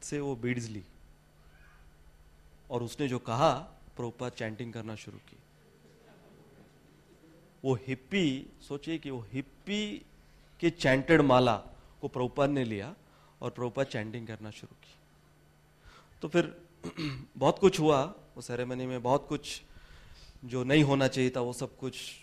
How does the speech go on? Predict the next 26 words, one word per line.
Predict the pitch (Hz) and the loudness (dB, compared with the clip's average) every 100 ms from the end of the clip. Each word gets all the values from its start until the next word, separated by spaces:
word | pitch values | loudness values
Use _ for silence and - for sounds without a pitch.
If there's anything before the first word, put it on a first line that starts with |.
| - | -6
गड़बड़ | 127 127 127 | 0 4 4
हो | 120 - 110 123 127 | 2 -6 -6 0 2
रहा | 117 | 0
था | 113 113 | -6 -10
वहाँ | 110 | -10
पर। | 107 117 113 - _ - | -10 -14 -14 -18 _ -10
फिर | 123 | -4
लास्ट | 117 127 - 139 | 2 2 0 -4
में | 139 143 - - - - - _ - | -4 -4 -10 -20 -20 -20 -20 _ -12
Prabhupada, | 123 120 131 127 117 113 104 101 - - - | -10 -2 2 2 0 -6 -8 -12 -20 -20 -18
ये | |
pura | 117 127 | -10 -8
ceremony | 127 123 120 131 131 | -6 -6 -6 -4 -4
हो | 123 131 | -4 -4
gaya | 120 110 | -4 -6
तो | 127 | -8
Prabhupada, | 127 127 123 131 127 | -8 -6 2 2 4
<clears throat> | 120 110 - - - 180 147 117 - - _ _ _ _ _ _ - - - - | 0 -6 -10 -20 -12 -8 -8 -10 -16 -20 _ _ _ _ _ _ -20 -20 -20 -16
अ, | 123 110 110 117 - _ _ - | -10 -8 -8 -14 -20 _ _ -10
अब | 113 110 _ 131 | -10 -12 _ -2
जाने | 135 160 | 2 4
लगे | 151 135 | 4 4
अपने | 127 127 | 0 -2
कमरे | 123 110 113 | -8 -8 -8
पर। | 104 - - _ _ - - _ _ _ _ _ _ _ _ _ _ _ _ _ 131 | -12 -16 -20 _ _ -20 -20 _ _ _ _ _ _ _ _ _ _ _ _ _ -6
तो | 127 123 117 113 120 | -4 -4 -4 -8 -12